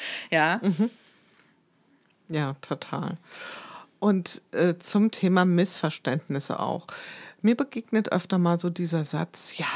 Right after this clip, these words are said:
Speaker 2: ich hab ja noch nicht so mein perfektes Thema, deswegen halte ich mich da mal zurück. Ja, also ich trau mich da noch nicht so richtig mit aus meinem Mauseloch, weil,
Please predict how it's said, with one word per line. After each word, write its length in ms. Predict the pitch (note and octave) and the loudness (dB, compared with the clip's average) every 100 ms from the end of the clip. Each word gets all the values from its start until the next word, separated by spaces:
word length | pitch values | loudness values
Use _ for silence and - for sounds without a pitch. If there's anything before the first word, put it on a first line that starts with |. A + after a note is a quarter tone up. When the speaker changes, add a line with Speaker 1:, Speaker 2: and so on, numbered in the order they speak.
| E3+ | -6
Speaker 2:
ich 200 | E3+ - | -8 -8
hab 180 | - - | -6 -2
ja 100 | E3 | 0
noch 180 | D#3 E3+ | 0 0
nicht 180 | F3 | 0
so 140 | - F3 | 0 0
mein 260 | E3 E3+ | 2 0
perfektes 760 | F3 E3 D3+ D#3 - - D#3 - | 0 -4 -4 -4 -6 -6 -6 -6
Thema, 520 | - F#3 G3 F#3 F3 F3 - - - | -4 2 4 4 2 -2 -14 -18 -4
deswegen 460 | F#3 - E3+ D#3+ C#3+ | -4 0 0 2 0
halte 220 | D#3 F3+ | 0 0
ich 120 | - | -2
mich 160 | E3+ - | -2 0
da 140 | D#3 | -2
mal 220 | D3 D3 | 0 -4
zurück. 540 | - E3 - B3+ - - - - - - | -4 -4 2 0 0 -12 -16 -16 -10 -2
Ja, 180 | G3 A3+ - | 0 0 -2
also 300 | D3+ D#3+ D#3+ | -4 -2 -4
ich 100 | - | -6
trau 240 | - E3+ | -2 2
mich 240 | A3 F#3+ | 2 2
da 120 | F#3 F3+ | 2 2
noch 160 | F3 | 2
nicht 180 | F3+ G#3 | 2 2
so 80 | E3+ | 0
richtig 400 | F3+ - G3 - | -2 -2 -4 -2
mit 140 | F3+ - | 0 0
aus 200 | D#3+ - | 0 0
meinem 180 | D#3 | 0
Mauseloch, 600 | C#3+ A3 C4 A#3+ G3 F#3+ - | 2 2 2 2 2 0 0
weil, 240 | E3+ F3 | 2 2